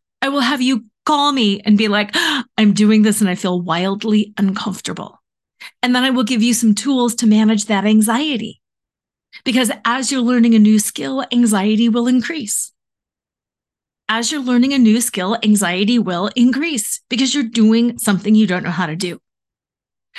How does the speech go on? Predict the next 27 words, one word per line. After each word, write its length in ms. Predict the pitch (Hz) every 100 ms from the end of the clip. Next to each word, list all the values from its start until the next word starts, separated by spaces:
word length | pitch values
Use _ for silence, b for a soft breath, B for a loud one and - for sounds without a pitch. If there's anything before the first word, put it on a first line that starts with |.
| B
So 160 | 311
then 160 | 269 269
I 60 | 269
will 160 | 262
help 320 | 214 254 233
give 160 | 220 220
you 140 | 214
a 60 | 208
skill 360 | 202 294 285 226
to 100 | 202
knock 300 | 170 170 -
down 220 | 180 175
that 160 | 165
anxiety 600 | 175 170 240 262 202 208 - _ _ - B B
so 180 | 269
that 200 | 202 220
the 60 | 214
next 280 | 208 330 -
time 260 | - 269
you 140 | 226 202
do 200 | 165 160
it, 180 | 254 - _ _ _
you're 180 | 214 269
not 200 | 320 330
quite 220 | - 330
as 140 | 339
anxious. 580 | - 440 - - - -